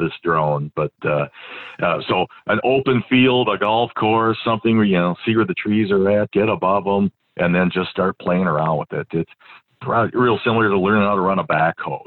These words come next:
I mean, at first it seems awkward, clunky, and then once your brain kinda gets an idea that if you move things one way or the other, that the drone acts one way or the other, it's, it's not that hard, uh,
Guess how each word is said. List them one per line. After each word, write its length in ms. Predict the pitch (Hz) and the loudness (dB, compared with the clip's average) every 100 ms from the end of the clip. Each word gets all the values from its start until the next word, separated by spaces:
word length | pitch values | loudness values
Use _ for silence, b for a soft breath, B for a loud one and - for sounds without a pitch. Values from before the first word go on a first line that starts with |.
| 82 | -10
I 60 | |
mean, 160 | 76 78 | -8 -4
at 140 | 80 - | -4 -4
first 320 | - 95 92 90 | -2 0 0 -4
it 80 | - | -4
seems 240 | 90 80 82 | -2 -2 0
awkward, 420 | 82 82 87 80 - | -2 -2 -4 -8 -8
clunky, 580 | - 127 123 120 120 117 - B B | -2 0 0 0 0 -2 -6 B B
and 160 | 90 90 | -2 2
then 180 | 90 | 2
once 200 | 87 95 - | 2 0 0
your 140 | 85 80 76 | 0 0 -2
brain 340 | 90 90 95 90 | 0 2 2 0
kinda 340 | 90 87 85 | 0 -2 -2
gets 280 | 78 87 82 | 0 -2 -2
an 100 | 78 | -2
idea 460 | 80 82 85 90 85 | 0 -2 -2 -2 0
that 180 | 80 | -2
if 140 | 85 80 | -4 -6
you 100 | 76 | -4
move 340 | 80 87 82 - | -2 -2 -4 -4
things 300 | 85 85 80 | -2 -2 -2
one 240 | 78 82 80 | -4 -4 -2
way 120 | 80 | -2
or 100 | 80 | -4
the 140 | 76 | -4
other, 320 | 80 87 85 87 | -4 -2 -2 -2
that 120 | - - - _ | -6 -12 -20 _
the 80 | - | -10
drone 320 | - 80 85 | -4 0 0
acts 260 | 78 80 - | 0 -4 -4
one 160 | 78 78 | -4 -2
way 160 | 80 78 | -2 -2
or 160 | 76 | -2
the 100 | 76 | -2
other, 240 | 76 80 - B B | -4 -4 -8 B B
it's, 180 | - - - | -8 -8 -10
it's 220 | 80 - | -10 -6
not 300 | 78 82 - | -4 -4 -4
that 260 | 82 78 - | -4 -4 -4
hard, 560 | - 71 76 95 95 - b b - | -6 -2 0 -2 -4 -16 b b -10
uh, 380 | 76 73 73 | -6 -4 -4